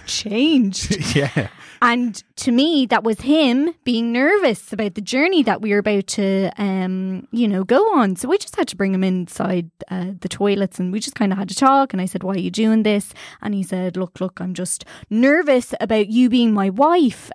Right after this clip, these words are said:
Speaker 1: Um,
Speaker 2: Yeah.
Speaker 1: I didn't like your wedding dress. Um, I didn't like how the wedding went. Um, I didn't know that everybody was eating turkey. I thought we decided on chicken."
Speaker 2: Yeah.
Speaker 1: So it was just, he didn't enjoy the wedding.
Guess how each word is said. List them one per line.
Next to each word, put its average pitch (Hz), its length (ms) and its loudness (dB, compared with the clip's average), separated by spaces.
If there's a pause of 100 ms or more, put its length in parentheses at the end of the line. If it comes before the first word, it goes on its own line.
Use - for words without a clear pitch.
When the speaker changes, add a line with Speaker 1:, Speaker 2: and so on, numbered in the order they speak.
Speaker 1:
Um, 220 80 0 (480)
Speaker 2:
Yeah. - 60 -4 (100)
Speaker 1:
I 202 360 -2
didn't 214 260 -4
like 196 220 -8
your 196 80 -2
wedding 269 340 2
dress. 254 640 0
Um, 202 580 -2
I 214 100 0
didn't 190 220 -4
like 190 220 -4
how 196 140 -2
the 185 100 -6
wedding 196 360 -2
went. 254 460 2 (340)
Um, 190 380 -2
I 208 100 -2
didn't 190 280 -4
know 190 400 -2
that 190 300 -6
everybody 190 460 -6
was 180 220 -4 (220)
eating 196 360 -4
turkey. 285 640 4
I 202 80 -2
thought 185 200 -6
we 196 100 -6
decided 196 380 -4
on 190 160 -2
chicken." 262 640 2
Speaker 2:
Yeah. 87 260 -4
Speaker 1:
So 208 640 2
it 214 100 0
was 240 200 0
just, - 380 -2 (100)
he 302 220 2
didn't 294 240 4
enjoy 226 360 4
the 202 100 -2
wedding. 233 480 0